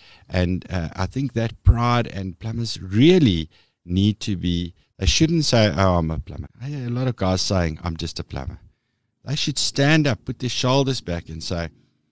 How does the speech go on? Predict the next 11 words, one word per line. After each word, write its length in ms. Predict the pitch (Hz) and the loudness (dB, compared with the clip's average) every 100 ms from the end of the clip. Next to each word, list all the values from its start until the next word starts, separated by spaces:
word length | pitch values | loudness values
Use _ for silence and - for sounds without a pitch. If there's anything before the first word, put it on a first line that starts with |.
| _ | _
"Yeah, 200 | - 98 | 0 4
no, 140 | 110 104 | 6 4
I'm 140 | 101 | 2
a 40 | 92 | -2
plumber, 360 | - 78 76 - - | -2 -4 -4 -12 -20
you 100 | - | -8
know? 180 | 92 110 113 _ _ _ _ - | -6 -6 -8 _ _ _ _ -8
I'm, 120 | 113 | -6
I'm 260 | - 117 107 | 2 4 4
a 40 | |
plumber." 340 | - 78 67 | 0 -4 -4